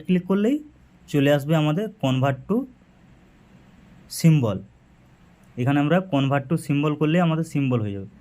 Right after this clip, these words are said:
তার আগে আমি ক্যারেক্টারটির নামটি চেঞ্জ করব। ম্যান, এর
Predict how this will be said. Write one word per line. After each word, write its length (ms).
তার 160
আগে 200
আমি 140
ক্যারেক্টারটির 600
নামটি 280
চেঞ্জ 220
করব। 160
ম্যান, 260
এর 500